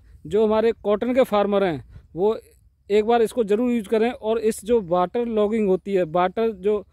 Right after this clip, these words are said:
आपका खड़ा हो रहा है, उससे थोड़ा समस्या से दूर करें। जब पानी ज़्यादा खड़ा रह गया cotton के अंदर, तो आप, हमारी जो cotton है ख़राब हो जाती है, मच जाती है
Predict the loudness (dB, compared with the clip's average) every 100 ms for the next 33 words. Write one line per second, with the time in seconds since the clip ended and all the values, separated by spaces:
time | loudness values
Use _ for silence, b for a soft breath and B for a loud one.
0 | b b b -12 -6 -6 0 2 4 4
1 | 0 -2 -10 -6 -4 -4 -4 -4 -4 -2
2 | -2 -2 -4 -4 -2 0 2 0 -2 -2
3 | 0 2 2 2 0 0 2 0 -2 -2
4 | -4 -2 -2 0 0 -2 _ _ -6 -2
5 | -2 -4 -4 0 0 0 0 -2 0 -2
6 | -2 -2 0 2 2 -2 -2 -2 -2 -2
7 | 0 0 0 -2 -4